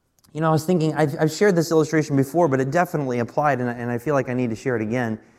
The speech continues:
Last year in fourth grade, Lucas was getting made fun of for his shoes.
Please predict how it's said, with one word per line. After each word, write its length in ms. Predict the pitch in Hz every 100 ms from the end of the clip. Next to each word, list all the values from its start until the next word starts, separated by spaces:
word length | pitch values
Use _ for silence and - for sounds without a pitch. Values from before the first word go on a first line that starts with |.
| _ _ _ _ _ _ -
Last 380 | 151 185 202 -
year 80 | 185
in 100 | 156
fourth 280 | 165 160
grade, 260 | - 156 147
Lucas 340 | 143 180 156
was 160 | 135 117
getting 220 | 131 127
made 180 | 123 120
fun 200 | 123 147
of 160 | 131 -
for 180 | 117
his 240 | 107 117 107
shoes. 760 | - 185 151 98 107 - -